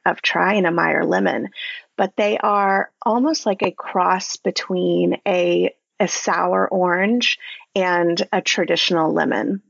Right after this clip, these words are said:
They have this beautiful, really deep orangey yellow skin that makes delicious zest. You can use them, um, just like a regular lemon in all of your recipes.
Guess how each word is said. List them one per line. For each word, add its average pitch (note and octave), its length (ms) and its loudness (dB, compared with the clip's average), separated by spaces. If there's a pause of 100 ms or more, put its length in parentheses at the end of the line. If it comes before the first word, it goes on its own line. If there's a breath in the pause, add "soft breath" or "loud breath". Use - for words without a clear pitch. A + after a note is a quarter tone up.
They F#3+ 100 2
have F#3 160 0
this F3+ 160 -2
beautiful, G3 1120 0 (240 loud breath)
really F3+ 440 0
deep F#3+ 280 0 (100)
orangey F3+ 500 2
yellow E3+ 520 0
skin F3+ 800 -2 (320 loud breath)
that F#3 180 0
makes F3 380 -2 (340)
delicious F3 680 0 (100)
zest. F3+ 640 -2
You G3+ 180 0
can G3 200 0
use F#3+ 220 0
them, A3+ 420 0 (100)
um, F3 380 0
just F#3+ 240 -2
like F#3 140 0
a F#3+ 60 2
regular F3+ 420 0
lemon E3+ 300 2
in E3 140 0
all D#3+ 260 0
of F#3+ 140 -2
your F3+ 120 2
recipes. E3 720 -2